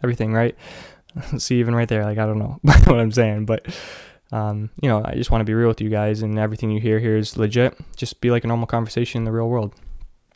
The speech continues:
right? Uh, hopefully you, you don't mind that. <laughs>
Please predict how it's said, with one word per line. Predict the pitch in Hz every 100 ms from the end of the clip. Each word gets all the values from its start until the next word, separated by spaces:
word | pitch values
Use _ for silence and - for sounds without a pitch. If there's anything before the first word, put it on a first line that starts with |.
| _ _ - - - -
right? | 127 123 - - - - -
Uh, | -
hopefully | 135 131 117
you, | 110 110 - -
you |
don't | 113 107
mind | 107 123
that. | -
<laughs> | - - -